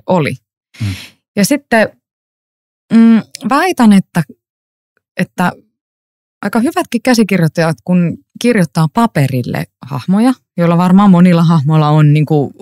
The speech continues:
Speaker 1: oikeassa elämässä esikuvia ja näin,
Speaker 2: Mm.
Speaker 1: niin, niin välttämättä on niin, niin syvästi ristiriitaisia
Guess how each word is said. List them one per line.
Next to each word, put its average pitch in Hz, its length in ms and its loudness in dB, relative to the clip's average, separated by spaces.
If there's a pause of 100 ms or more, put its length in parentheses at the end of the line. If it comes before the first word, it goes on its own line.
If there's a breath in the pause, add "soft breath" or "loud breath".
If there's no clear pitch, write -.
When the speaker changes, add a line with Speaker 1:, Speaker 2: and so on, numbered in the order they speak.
(140)
Speaker 1:
oikeassa 139 500 -2
elämässä 131 400 -2
esikuvia 127 580 -8
ja 110 100 -12
näin, - 280 -12 (180 loud breath)
Speaker 2:
Mm. 110 60 -4 (380 loud breath)
Speaker 1:
niin, 190 340 4
niin 220 240 -6
välttämättä 202 560 -2
on 180 340 2
niin, 185 320 4 (680)
niin 185 220 4
syvästi 196 520 2 (160)
ristiriitaisia 139 920 -4